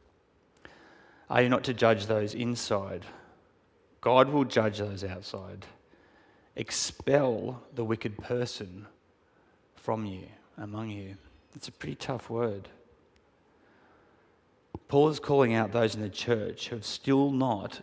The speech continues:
turned away from their sin. They've remained worldly, and he warns them to change their conduct to align themselves with God's word.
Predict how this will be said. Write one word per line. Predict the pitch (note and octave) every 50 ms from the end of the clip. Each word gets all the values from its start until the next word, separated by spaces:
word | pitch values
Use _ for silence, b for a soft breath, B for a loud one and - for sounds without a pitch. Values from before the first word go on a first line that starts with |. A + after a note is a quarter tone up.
| - -
turned | - - B2 A#2+ A#2 A2+ A2
away | G#2+ G2+ G#2+ A2 G#2+ G#2 G2+ G2
from | F#2+ - - A2 G#2
their | G#2 G2+ G2 F#2+
sin. | - - - A2 G2+ F#2 F#2 F#2 F#2+ G#2+ - _ _ b b b b b b b b b b b b b
They've | - A2+ A2 F#2 F#2
remained | G#2 G#2+ G2+ G#2+ G#2 G#2 G2+ G2+ F#2+ F2+
worldly, | G#2 G#2+ A2 A#2 A#2+ A#2+ - C#3+ C#3 C#3+ D#3+ E3 D#3+ - - - - _ _ _ _ _ _ _ _ _ _ _ _ _ _ -
and | - G2+ G#2+
he | A2
warns | G#2 G#2 A2+ A#2+ B2+ C3 B2+
them | - C3+ B2
to | A#2 G#2
change | G2+ - - A#2+ B2 B2+ C3 B2+
their | - A2+ G#2
conduct | - - A2+ A2+ A2+ G2+ F#2 F2 - - - - - - b b b b b b b b
to | - A#2
align | G#2 G2+ G#2 G#2+ A2 A2+ A2+
themselves | A2 G#2+ G#2+ - - - G2+ F#2 F#2 F#2 F#2+ -
with | G2 F#2 -
God's | - G2+ F#2+ F#2 F#2 F#2 F#2+
word. | F#2 G2 G2 F#2+ F#2 F2 F2